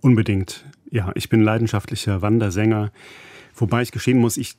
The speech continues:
darauf achte, dass möglichst keine Menschen in der Nähe sind, die das hören können. Also ich singe dann lieber für mich und um den Schritt so ein bisschen im Rhythmus zu halten. Das ist ja das Schöne bei uns Zweibeinern, dass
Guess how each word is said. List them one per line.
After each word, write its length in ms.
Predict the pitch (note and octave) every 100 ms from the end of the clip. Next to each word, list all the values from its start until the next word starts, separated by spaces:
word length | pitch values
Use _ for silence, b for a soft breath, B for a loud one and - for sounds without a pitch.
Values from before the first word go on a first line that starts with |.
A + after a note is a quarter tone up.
| _
darauf 320 | - G#2+ G#2+ -
achte, 500 | C3+ - - A#2+ G#2+
dass 300 | G#2 G#2 -
möglichst 340 | G#2 - G#2+
keine 200 | - G#2
Menschen 340 | G2 G2+ - -
in 80 |
der 100 | -
Nähe 240 | C3 G#2+ G#2+
sind, 180 | G2 -
die 60 |
das 280 | F2 G2 -
hören 240 | G2+ F#2+
können. 240 | F#2 F#2 F#2
Also 180 | G#2 A2
ich 60 |
singe 140 | C3 A#2
dann 120 | G#2+
lieber 320 | G#2+ A2 G2+
für 140 | -
mich 340 | G#2 D#3 - C3+
und 160 | A2
um 220 | - G#2+ G#2
den 240 | G#2 G2+ - B B B B B
Schritt 360 | - C3 D3+
so 180 | - B2
ein 140 | A2
bisschen 240 | G#2+ - A#2+
im 120 | G#2+
Rhythmus 360 | B2+ - C3 -
zu 120 | G#2+
halten. 240 | A2 A2+
Das 100 | G#2+
ist 140 | G#2 A2
ja 60 |
das 120 | G#2
Schöne 280 | - B2+ C#3+
bei 120 | A2
uns 380 | G#2 G#2+ G2+ -
Zweibeinern, 720 | - G#2 A2+ G2+ F#2+ G2 G2+
dass 300 | G2 F#2+ -